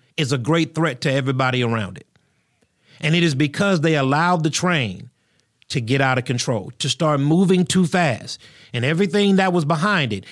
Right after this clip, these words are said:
everything that was in front of it, everything that was on the side of it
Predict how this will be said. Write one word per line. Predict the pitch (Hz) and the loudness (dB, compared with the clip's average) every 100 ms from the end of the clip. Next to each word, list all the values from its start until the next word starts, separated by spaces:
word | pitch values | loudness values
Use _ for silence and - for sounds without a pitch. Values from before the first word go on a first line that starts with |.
| - | -6
everything | 127 131 160 180 180 | -2 0 0 0 2
that | 170 165 | 2 2
was | 151 | 2
in | 160 | 0
front | - 190 147 | 0 0 0
of | 101 | -4
it, | - - | -8 -8
everything | 123 127 151 170 165 | -4 -2 0 0 2
that | 160 | 2
was | 160 147 | 2 0
on | 156 | 0
the | 151 | 0
side | - 190 170 | 0 0 0
of | 127 | 0
it | 113 | -2